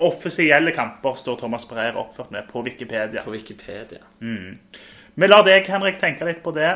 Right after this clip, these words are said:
Speaker 1: Vi lar
Speaker 2: Angående Thomas Pereira.
Speaker 1: Mm.
Speaker 2: Jeg roter meg jo bort på borteseksjonen på Sandnes Ulf Rosenborg, for jeg har dessverre en kjæreste som er trønder.
Speaker 1: Boo!
Speaker 2: <laughs> Så, så hun pleier å være med litt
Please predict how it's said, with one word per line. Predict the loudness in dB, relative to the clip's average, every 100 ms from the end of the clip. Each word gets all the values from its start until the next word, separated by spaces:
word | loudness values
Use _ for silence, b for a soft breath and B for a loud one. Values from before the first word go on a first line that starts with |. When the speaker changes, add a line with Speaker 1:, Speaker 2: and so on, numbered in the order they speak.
| -4 -14
Speaker 1:
Vi | -2
lar | 0 2
Speaker 2:
Angående | 4 6 4 2
Thomas | -6 -10
Pereira. | -4 -4 -2 -6 -10 _
Speaker 1:
Mm. | _ -14 -14 -4
Speaker 2:
Jeg | -4 -2
roter | -6 -6 -6
meg | -4 -2
jo |
bort | -2 -6 -8
på | -14
borteseksjonen | -12 -14 -12 -10 -8 -8 -6 -6 -6 -8
på | -12 -10
Sandnes | -8 -10 -10 -12 -8
Ulf | -10 -10 -18
Rosenborg, | -12 -10 -8 -8 -8
for | -4 -4
jeg | -4
har | -6 -4 -2
dessverre | -4 -4 -4 -2 -2 -2
en | -4
kjæreste | -6 -8 -8 -8 -8
som | -6 -8
er | -8
trønder. | -10 -10 -10 -12 -14 -20 _
Speaker 1:
Boo! | -6 -2 -2 0 0 -2 -2 -2 -2 -2 -2
Speaker 2:
<laughs> | -2 -2 -4 -10 -10 -12 -14 B -12 -12 B B B
Så, | -4 4 6 8 8 8 6 4 4 2 -2 -4
så | -2
hun | 0 2
pleier | 4 4
å |
være | 2 0
med | -2
litt | -4